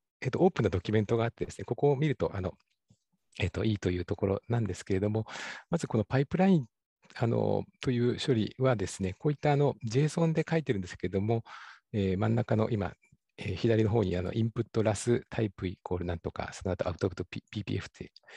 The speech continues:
書いてますけれども、こういった形で、あの、ジェイソンの形で、あの、どういった順番に処理をしていくよっていうのを書いて、それを、あの、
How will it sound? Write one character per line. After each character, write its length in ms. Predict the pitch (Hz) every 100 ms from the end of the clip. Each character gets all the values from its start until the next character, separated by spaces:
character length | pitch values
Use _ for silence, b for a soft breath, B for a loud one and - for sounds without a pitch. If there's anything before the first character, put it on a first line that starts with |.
| B B
書 60 | -
い 60 | 98
て 100 | -
ま 100 | 90
す 120 | -
け 80 | 92
れ 40 |
ど 100 | 104
も、 100 | 110
こ 80 | -
う 40 |
い 20 |
っ 20 | 156
た 80 |
形 300 | 165 165 170
で、 60 | 170
あ 40 |
の、 100 | 156
ジ 140 | 107 139
ェ 60 |
イ 40 | 165
ソ 220 | - 175
ン 160 | 175 175
の 80 |
形 400 | 170 170 165 -
で、 160 | 165 165 - -
あ 80 | 120
の、 260 | 113 110 -
ど 220 | 131 151
う 40 |
い 40 | 147
っ 20 |
た 140 | -
順 120 | 90 95
番 100 | 98
に 80 | 98
処 60 |
理 60 | 95
を 20 |
し 80 | -
て 80 | 90
い 60 |
く 100 | -
よ 80 | 104
っ 20 |
て 160 | 98 -
い 60 | 87
う 20 |
の 80 | 90
を 60 | -
書 120 | 90
い 80 | -
て、 180 | 69 B B B B
そ 160 | - 170
れ 80 | 180
を、 220 | 175 165
あ 80 | 143
の、 220 | 139 -